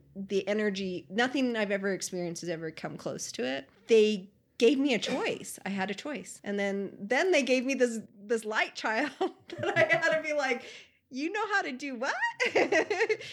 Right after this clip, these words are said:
And so it changed my whole world, my whole perspective and things like that.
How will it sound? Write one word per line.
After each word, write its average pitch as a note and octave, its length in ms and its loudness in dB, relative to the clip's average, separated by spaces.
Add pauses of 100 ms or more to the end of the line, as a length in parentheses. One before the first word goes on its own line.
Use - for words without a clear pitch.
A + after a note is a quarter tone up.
(140)
And C4+ 180 -6
so C#4 160 -2
it C4 160 -2
changed C4+ 500 -6
my A#3+ 120 -8
whole A3+ 260 -10
world, G3+ 500 -8
my F3 120 -12
whole F#3+ 200 -12
perspective F#3+ 920 -14
and F#3+ 160 -14
things F#3+ 220 -16
like F#3+ 220 -8
that. - 220 -6